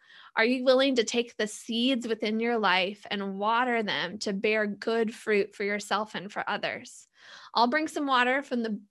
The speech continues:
big books I've read and the stories I've heard. You owe it to yourself to till the soil, plant, um, the same seeds or different seeds.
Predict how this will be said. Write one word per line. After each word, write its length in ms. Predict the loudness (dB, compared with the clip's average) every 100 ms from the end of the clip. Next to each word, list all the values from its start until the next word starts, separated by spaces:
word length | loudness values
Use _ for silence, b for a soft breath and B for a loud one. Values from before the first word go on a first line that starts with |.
| _
big 220 | 2 4
books 240 | 2 2 4
I've 200 | 4 6
read 240 | 4 4
and 160 | 2 -2
the 40 |
stories 440 | -4 -2 2 2 2
I've 160 | -4
heard. 480 | -4 -2 0 -2 -6 b b b b -2
You 300 | 2 2 4
owe 160 | 4 6
it 160 | 4
to 140 | 0 -2
yourself 640 | -2 -2 -2 -2 -4 -8
to 520 | -4 2 4 4 4 0 -6
till 360 | -6 2 4 4
the 100 | 2
soil, 640 | 0 -2 -2 -4 -6 -10
plant, 760 | -12 -2 0 2 -2 -4 -14 -16 _ _ _ -2
um, 400 | 2 2 0 -4 -12 -8
the 160 | -6
same 300 | 0 0 0
seeds 340 | 0 0 0 0
or 80 |
different 480 | 0 -2 0 -2 -2
seeds. 400 | -8 -10 -10 -12